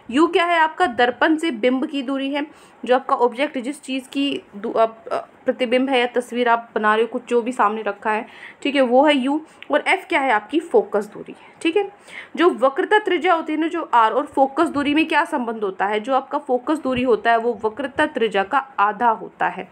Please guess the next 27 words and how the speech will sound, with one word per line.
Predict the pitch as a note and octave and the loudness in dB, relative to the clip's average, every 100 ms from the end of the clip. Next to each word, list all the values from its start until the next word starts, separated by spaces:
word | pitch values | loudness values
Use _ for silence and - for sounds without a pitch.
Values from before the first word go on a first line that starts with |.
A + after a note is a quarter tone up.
| - - - - | -20 -20 -16 -4
ये | C4 | -2
फॉर्मूला | C#4 B3 A#3 A3+ | 2 2 4 2
होता | G#3 A#3 | 2 2
है | |
आपका | G3+ G3+ A#3 | 0 0 -2
एफ | G#3 - | -2 -2
का | B3+ | 0
आर | G3+ F#3 | 2 0
बटे | F#3 F3 | -2 -6
दो, | A#3 G#3 | -6 -6
ये | G#3+ B3 | -2 -2
इंपॉर्टेंट | B3 A#3+ G#3+ B3+ D#4 | 0 0 0 -4 -6
है, | G#4 | -6
इस | A#3+ | -8
पे | - | -4
भी | A#3 | -2
एक | A#3 A3+ | 0 0
मार्क | G#3+ G3+ | 0 0
में | A3 | -4
आपको | G3 - G3 | -4 -4 -6
क्वेश्चन | G3 | -2
डायरेक्ट | G#3+ A#3+ F#4+ - | 0 0 0 -4
आ | |
जाता | F#3 F3 - | -4 -6 -10
है। | - | -8
ठीक | |
है, | D#4+ | -6